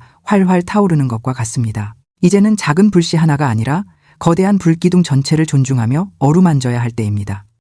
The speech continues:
이 두 번째 관문을 여는 두 번째 황금 열쇠는 바로 직접적이고 한정된 자극에서 간접적이고 넓은 자극으로의 지혜로운 전환입니다.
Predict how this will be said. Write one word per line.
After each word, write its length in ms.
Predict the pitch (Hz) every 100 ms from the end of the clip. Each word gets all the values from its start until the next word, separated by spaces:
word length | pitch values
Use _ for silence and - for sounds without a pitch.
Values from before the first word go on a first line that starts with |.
| _ _
이 140 | 208
두 160 | 214 190
번째 280 | 226 233 240
관문을 460 | 165 175 175 170
여는 340 | 127 131 139 143
두 160 | -
번째 320 | 160 175 175 180
황금 360 | 226 226 208
열쇠는 560 | 120 110 117 110 170 226 _ _ _ _ _
바로 340 | 147 147 175 - _
직접적이고 760 | - 170 202 196 175 147 139 160
한정된 540 | 233 233 233 202 196
자극에서 600 | - 120 127 113 135 156 180 _ _
간접적이고 880 | - 143 160 170 - 131 113 131 185 - _
넓은 420 | 139 143 160 185 190
자극으로의 680 | - 123 135 117 113 147 160 _
지혜로운 500 | - 156 170 151 160
전환입니다. 720 | 160 123 120 107 101 101 98